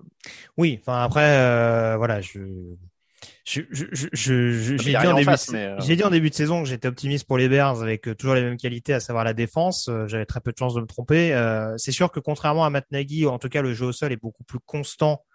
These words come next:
Speaker 2: Mm.
Speaker 1: euh, depuis, depuis le début de la saison, hein, euh, notamment avec un Khalil Herbert, euh, qui a été inarrêtable sur, euh, sur ce match-là.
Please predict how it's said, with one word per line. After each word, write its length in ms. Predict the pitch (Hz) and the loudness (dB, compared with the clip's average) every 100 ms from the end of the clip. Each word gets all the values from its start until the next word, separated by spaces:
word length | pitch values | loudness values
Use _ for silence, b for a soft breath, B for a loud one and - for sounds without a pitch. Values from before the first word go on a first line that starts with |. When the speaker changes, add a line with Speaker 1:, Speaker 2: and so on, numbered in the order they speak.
| B B | B B
Speaker 2:
Mm. 140 | - 101 - | -10 -10 -4
Speaker 1:
euh, 140 | 110 113 | -2 -2
depuis, 440 | 113 - 120 120 | -4 -4 0 0
depuis 240 | 117 117 | 0 -4
le 60 | 117 | -4
début 220 | 117 120 | -2 -2
de 100 | 117 | 0
la 100 | 113 | 0
saison, 600 | - - 143 151 240 262 | 0 -2 0 2 2 0
hein, 180 | 147 147 | 0 0
euh, 460 | 117 113 113 113 110 | 0 0 0 -2 -4
notamment 320 | 113 120 135 | -6 -6 -4
avec 180 | 127 120 | -4 -6
un 60 | |
Khalil 280 | 110 117 113 | -6 -4 0
Herbert, 360 | 117 113 135 139 - | 0 2 0 -2 -6
euh, 380 | 110 104 101 104 | -6 -4 -4 -6
qui 120 | 107 | -6
a 40 | |
été 160 | 104 113 | -4 -4
inarrêtable 520 | 123 120 120 127 127 | 0 0 0 0 -4
sur, 240 | - 113 | -4 -6
euh, 120 | 110 107 | -6 -6
sur 180 | - | -10
ce 120 | - 120 | -8 -4
match-là. 540 | 117 - 120 156 180 | -4 -2 2 2 0